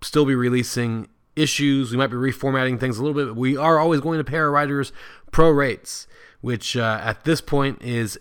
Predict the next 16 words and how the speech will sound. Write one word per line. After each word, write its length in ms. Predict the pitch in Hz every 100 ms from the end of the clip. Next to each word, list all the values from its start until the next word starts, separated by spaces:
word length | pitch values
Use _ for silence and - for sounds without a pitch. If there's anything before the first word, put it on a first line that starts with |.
| -
eight 200 | 160 -
cents 380 | - 147 135
a 60 | 127
word. 480 | 117 117 95 80 85
We 100 | 120
will 120 | 120
do 220 | 120 127 117
that 500 | 120 110 98 - - _ _ _
consistently, 960 | - 113 139 123 135 110 117 117 110 - _ _ _ _
and 280 | - 117 107
we 80 | 110
will 100 | 107
be 100 | 110
releasing 400 | 107 113 110 110
material 360 | 107 107 104 95
consistently. 640 | 92 90 - 90 95 98